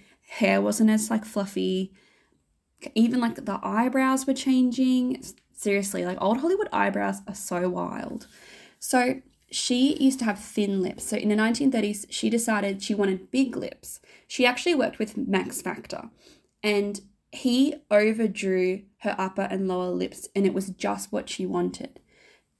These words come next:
Um, the Crawford look was her trademark. He called it the smear, so the lips, the smear of her lips. And it became known as Hunter's bow lips. And then, it really interesting, so she's really known for those overdrawn, those big, bold lips.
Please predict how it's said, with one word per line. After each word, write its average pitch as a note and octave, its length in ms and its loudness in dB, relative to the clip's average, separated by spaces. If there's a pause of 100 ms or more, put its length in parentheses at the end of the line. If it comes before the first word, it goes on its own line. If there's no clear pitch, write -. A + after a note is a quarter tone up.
(120)
Um, G3+ 300 2
the G3+ 120 -2
Crawford B3 500 -2
look G#3+ 320 -2
was G3+ 240 -4
her G3 120 -2
trademark. - 760 -2
He A#3 180 2
called D4+ 240 2
it - 140 -6
the G#3+ 80 0
smear, F#3 560 0
so - 160 -4
the F#3 100 0
lips, - 520 -4
the G3 200 -10
smear E3+ 400 0
of - 120 -8
her C#3 100 -2
lips. - 400 -8 (640)
And G#3+ 300 2
it B3 160 -2
became C#4 360 2
known F#3+ 220 2
as F#3 140 -4 (180)
Hunter's G#3+ 420 0
bow F#3 280 0
lips. - 580 -8 (840)
And A#3 160 4
then, B3+ 320 -2 (160)
it B3 100 -4
really E4 180 4
interesting, A#3+ 480 0
so G#3 100 -2
she's C#4 320 2
really G3+ 280 2
known F3+ 200 4
for - 60 -6
those F3+ 240 -2
overdrawn, G3 560 0
those F3+ 200 -6
big, F#3 280 -6
bold F3 300 -6
lips. - 400 -10